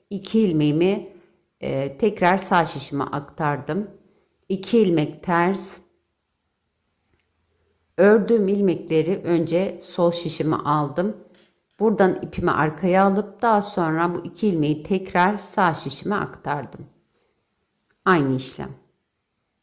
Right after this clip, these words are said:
Evet, bu sıradan sonra daha fazla devam etmeyeceğim. Modelimiz zaten çok kolay.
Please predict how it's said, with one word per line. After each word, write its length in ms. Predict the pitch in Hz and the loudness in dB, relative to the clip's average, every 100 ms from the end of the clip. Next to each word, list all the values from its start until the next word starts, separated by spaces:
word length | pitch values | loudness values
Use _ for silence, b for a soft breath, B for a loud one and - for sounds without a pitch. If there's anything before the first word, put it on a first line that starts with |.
| _ b b b b - | _ b b b b -2
Evet, 360 | 277 233 - | 2 2 0
bu 100 | 269 | -4
sıradan 460 | 254 233 190 180 170 | 0 2 2 2 0
sonra 520 | 175 - 247 226 220 | 0 -2 0 2 4
daha 140 | 226 | 4
fazla 400 | 214 196 190 254 | 4 2 2 2
devam 340 | 196 190 185 185 | 4 4 4 4
etmeyeceğim. 640 | 190 190 170 156 220 254 | 2 0 -2 -2 -4 -4
Modelimiz 580 | 233 220 196 170 165 156 | -4 -2 -2 -2 -2 -2
zaten 400 | 190 170 170 208 | 0 0 0 -4
çok 300 | 202 202 196 | -2 -4 -4
kolay. 380 | - 165 156 196 | 0 2 2 0